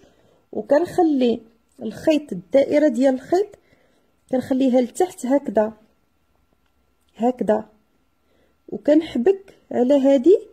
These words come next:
جوج د المرات كيف ما سبق لنا خدمنا الكورميط العاديه، كنحبك على هادي جوج ديال المرات هكذا، وكنعمل الخيط للفوق وكنخدم هاد الغرزه هادي،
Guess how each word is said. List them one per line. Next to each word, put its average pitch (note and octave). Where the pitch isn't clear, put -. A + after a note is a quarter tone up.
جوج C#4
د B3+
المرات C#4+
كيف -
ما C#4
سبق C4+
لنا D4+
خدمنا B3
الكورميط D4+
العاديه، A#3+
كنحبك A#3
على A3+
هادي G#3+
جوج A3
ديال A3
المرات G#3
هكذا، G#3+
وكنعمل C#4
الخيط D4+
للفوق C4
وكنخدم A#3+
هاد F4+
الغرزه D#4
هادي، A3+